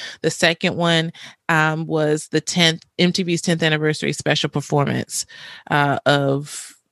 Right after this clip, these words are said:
of him doing this live. So, I mean, Michael knew how to pull at your little heartstrings, but it was so authentic because you know he meant it.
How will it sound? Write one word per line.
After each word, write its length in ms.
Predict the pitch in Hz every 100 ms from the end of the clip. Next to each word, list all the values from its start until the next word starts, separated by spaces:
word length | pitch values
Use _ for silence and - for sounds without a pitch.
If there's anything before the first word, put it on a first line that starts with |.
| -
of 440 | 151 139 147 170
him 300 | - 165 151
doing 280 | 147 139 139
this 180 | 131 -
live. 340 | - - -
So, 280 | - 196 170
I 100 | 160
mean, 400 | 190 180 175 170
Michael 840 | - 190 233 - 247 233 226 214 - _ _ _
knew 680 | 185 185 190 196 202 208 214
how 160 | 202 175
to 100 | 131 -
pull 220 | - 233
at 180 | 226 -
your 60 | 220
little 140 | 214
heartstrings, 1080 | 208 208 220 - 214 202 202 208 220 - - _ - - - _
but 140 | 190 233
it 120 | 156
was 180 | 190 -
so 280 | 233 220
authentic 600 | 190 190 - 190 190 180
because 240 | 180 - 180
you 120 | 185
know 180 | 180 180
he 160 | 180
meant 380 | 165 151 156 -
it. 180 | -